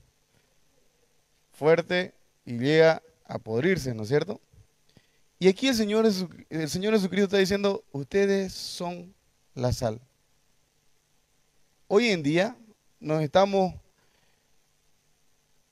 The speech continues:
o nos estamos olvidando de la palabra, o la importancia de la palabra,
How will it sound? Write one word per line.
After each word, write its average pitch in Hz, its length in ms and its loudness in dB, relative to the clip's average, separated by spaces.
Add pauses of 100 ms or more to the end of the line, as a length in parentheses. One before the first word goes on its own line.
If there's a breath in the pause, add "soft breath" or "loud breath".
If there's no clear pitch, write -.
(360)
o 202 140 0
nos 214 160 2
estamos 254 420 2
olvidando 196 600 6
de 143 100 8
la 139 140 6
palabra, 165 600 8 (1900)
o 139 120 -2
la 139 120 6
importancia 143 680 2
de 131 60 8
la 120 140 4
palabra, 127 460 4